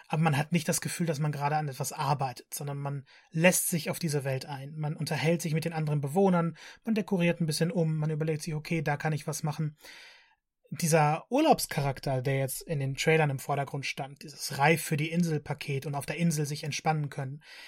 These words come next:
das ist halt nicht nur ein Thema im Spiel, sondern das überträgt sich auf die Realität. Ich finde es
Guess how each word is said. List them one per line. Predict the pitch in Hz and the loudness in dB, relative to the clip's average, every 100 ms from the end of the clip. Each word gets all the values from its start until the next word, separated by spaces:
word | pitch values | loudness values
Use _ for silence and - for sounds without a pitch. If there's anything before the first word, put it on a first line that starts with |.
| - | -10
das | - 143 | -6 0
ist | - | 4
halt | 160 | 4
nicht | 156 160 | 4 2
nur | 185 | 2
ein | 160 147 | 2 2
Thema | 170 160 | 2 2
im | 165 147 | 2 0
Spiel, | - - 165 | 0 0 2
sondern | 165 160 151 | 2 0 0
das | 147 - - | -4 -6 -8
überträgt | 196 156 - 160 143 | -4 -2 0 -2 -2
sich | - | -6
auf | 143 | -4
die | 160 | 0
Realität. | 143 139 143 - 170 143 - - - - _ _ | 2 2 0 -4 -6 -8 -18 -20 -20 -20 _ _
Ich | - | -4
finde | - 175 165 | 2 4 4
es | 147 - | 0 -6